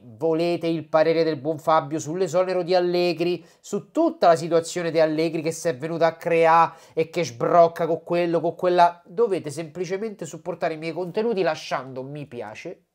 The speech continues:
anche su questo video. È gratis. Iscrivetevi e attivate la campanella. Se attivate la campanella, ovviamente attivate le notifiche, così non vi perdete più neanche un contenuto, restate sempre aggiornati.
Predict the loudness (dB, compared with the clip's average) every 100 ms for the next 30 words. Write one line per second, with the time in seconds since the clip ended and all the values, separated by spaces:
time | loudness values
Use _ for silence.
0 | -10 -8 -8 -12 -14 -16 -18 -16 -18 -18
1 | -20 -20 _ _ _ _ -12 -12 -10 -18
2 | -20 -20 -20 -14 -14 -12 -6 -4 -4 -4
3 | -6 -4 -4 -2 -4 -4 -2 -2 -2 -2
4 | -6 _ _ _ _ _ _ -14 -12 -6
5 | -4 -4 -6 -6 -6 -6 -8 -10 -10 -16
6 | -4 0 0 -2 -6 -6 -6 -4 -2 -2
7 | -4 -10 -12 -12 -10 -8 -8 -10 -12 -10
8 | -10 -10 -14 -14 -14 -10 -8 -8 -8 -10
9 | -10 -10 -12 -12 -10 -6 -8 -8 -10 -12